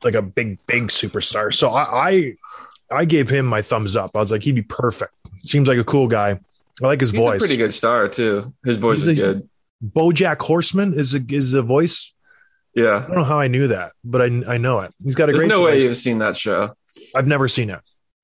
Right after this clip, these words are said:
Speaker 2: I haven't either, but I know you haven't. That's for sure.
Speaker 1: BoJack. Weird, weird name, weird voice. But anyways, not a weird show. Thank you, everybody, for listening. We really appreciate it.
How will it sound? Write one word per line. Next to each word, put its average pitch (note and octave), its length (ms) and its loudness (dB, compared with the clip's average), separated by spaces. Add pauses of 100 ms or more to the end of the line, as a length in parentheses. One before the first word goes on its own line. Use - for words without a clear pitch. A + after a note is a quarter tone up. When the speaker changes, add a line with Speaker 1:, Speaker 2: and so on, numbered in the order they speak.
(120)
Speaker 2:
I C3 60 -2
haven't G#2+ 180 0
either, G#2 260 -2
but A2 280 0
I A#2 60 -2
know A#2 120 0
you G#2+ 200 -2
haven't. G#2 360 -8 (360)
That's - 240 -4
for A#2 60 0
sure. E3 200 4
Speaker 1:
BoJack. B2+ 340 0 (420)
Weird, C#3+ 380 2
weird C#3 260 0
name, B2+ 380 -2
weird B2+ 220 0
voice. G#2 180 0
But - 120 0
anyways, - 380 0 (520)
not F#3 260 0
a F#3 60 2
weird E3 240 2
show. A2 200 0
Thank D#3+ 240 0
you, F#3 60 2
everybody, E3 300 2
for D3 100 -4
listening. F#3 500 0
We C#3 140 2
really E3+ 240 2
appreciate E3 720 -2
it. F3+ 160 0